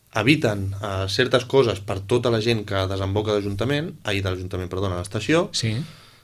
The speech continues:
Speaker 1: però, clar, fer passar la rua per allà no deixa de ser un focus d'atenció de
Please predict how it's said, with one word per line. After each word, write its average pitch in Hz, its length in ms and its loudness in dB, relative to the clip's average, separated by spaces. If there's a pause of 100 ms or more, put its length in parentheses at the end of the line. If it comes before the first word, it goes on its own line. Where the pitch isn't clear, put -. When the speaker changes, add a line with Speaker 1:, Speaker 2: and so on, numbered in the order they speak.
(320)
Speaker 1:
però, 92 220 -4
clar, 123 340 4 (180)
fer 139 240 10
passar 131 460 2
la 101 140 -2
rua 120 260 4
per 120 140 2
allà 127 360 0 (180)
no 110 120 -2
deixa 117 220 2
de 110 80 0
ser 117 180 2
un 98 380 -2 (180)
focus 110 300 -2
d'atenció 120 680 0 (640)
de 101 120 -4